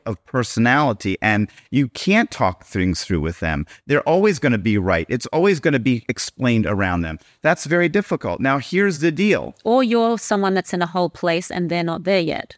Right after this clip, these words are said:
Speaker 1: Correct.
Speaker 2: So
Speaker 1: Well,
Speaker 2: just on different wavelengths.
Speaker 1: right. It's just, it, right. It just depends along the continuum, right? That's
Speaker 2: Yeah.
Speaker 1: really the, the severity to the, to the lack of severity is really the issue. So obviously, somebody who's a narcissist, you're not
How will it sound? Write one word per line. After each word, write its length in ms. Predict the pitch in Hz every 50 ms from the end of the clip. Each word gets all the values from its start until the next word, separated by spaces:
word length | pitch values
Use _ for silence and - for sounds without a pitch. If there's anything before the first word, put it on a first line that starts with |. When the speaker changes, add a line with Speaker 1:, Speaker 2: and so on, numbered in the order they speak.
| _ _
Speaker 1:
Correct. 500 | - 160 180 196 165 - 175 175 - -
Speaker 2:
So 40 | _ _ _ _ _ -
Speaker 1:
Well, 160 | 143 139 139 135
Speaker 2:
just 200 | 208 190 - 202
on 100 | 185 160
different 320 | 196 202 - 202 190 180
wavelengths. 220 | 185 180 185 160
Speaker 1:
right. 180 | 165 151 123 107
It's 260 | 113 - - - - -
just, 180 | 151 - -
it, 160 | 160 139 95 135
right. 120 | 143 131
It 80 | 127 117
just 120 | 147 139
depends 260 | - 214 202 190 160 - - - -
along 240 | 160 185 220 247
the 80 | 214 180
continuum, 760 | - 170 143 127 - 156 143 127 113 101 90 85 85 85 82 85
right? 220 | 101 98 101 98
That's 160 | 123 123 123 185
Speaker 2:
Yeah. 100 | 170 131
Speaker 1:
really 220 | 123 113 107 101
the, 160 | 90 95 95
the 180 | 85 85 92 98
severity 640 | - - - 117 98 104 123 123 120 113 107 104 95
to 180 | - - 107 95
the, 260 | 95 98 95 95 90 -
to 140 | - 113 95
the 180 | 85 92 87
lack 400 | 87 90 101 107 110 107 - - - -
of 200 | 90 82 78 -
severity 560 | - - 98 80 87 73 73 73 76 78 78
is 140 | 87 - 98
really 220 | 90 87 82 78
the 160 | 73 90 110
issue. 300 | 117 - - - 60 60 -
So 180 | - - 92 87
obviously, 380 | 95 110 123 131 127 - - 104
somebody 280 | - - 123 131 135
who's 100 | 120 98
a 60 | 104
narcissist, 760 | 101 104 104 107 110 104 - 98 87 - - 95 87 - - _ _ _ _ _ - -
you're 80 | -
not 240 | 127 123 120 -